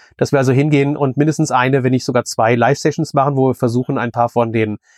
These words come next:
Referenten, von den Handwerkern einzuladen, die gesprochen haben, um dann mit euch live zu diskutieren über deren Inhalte. Da dürft ihr gespannt sein.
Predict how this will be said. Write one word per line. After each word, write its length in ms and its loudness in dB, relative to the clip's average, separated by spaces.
Referenten, 800 2
von 180 -2
den 360 -4
Handwerkern 540 0
einzuladen, 480 -2
die 80 -2
gesprochen 460 -2
haben, 280 0
um 240 0
dann 500 0
mit 140 -2
euch 360 0
live 280 0
zu 140 -6
diskutieren 540 0
über 160 2
deren 280 0
Inhalte. 560 0
Da 140 2
dürft 200 0
ihr 60 0
gespannt 380 -2
sein. 300 2